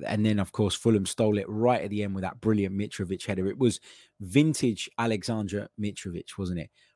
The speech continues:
Ball delivered in from, uh, the right-hand side. He pops up at the far post,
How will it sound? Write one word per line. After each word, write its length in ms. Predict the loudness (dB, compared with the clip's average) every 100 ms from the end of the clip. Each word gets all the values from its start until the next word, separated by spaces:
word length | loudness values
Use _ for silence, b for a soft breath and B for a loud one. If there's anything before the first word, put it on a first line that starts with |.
| _
Ball 220 | 12 12
delivered 380 | 12 8 8 4
in 260 | 2 0
from, 480 | -6 2 2 2 -4 -12 _ _ _ -6
uh, 220 | -2 0
the 120 | 0
right-hand 540 | 0 -2 -4 -6 -6 -6
side. 260 | -4 -2
He 120 | -2 -2
pops 300 | -2 -2 -4
up 140 | -4
at 80 | -6
the 80 | -6
far 300 | -6 -4 -4
post, 440 | -4 -6 -4 -8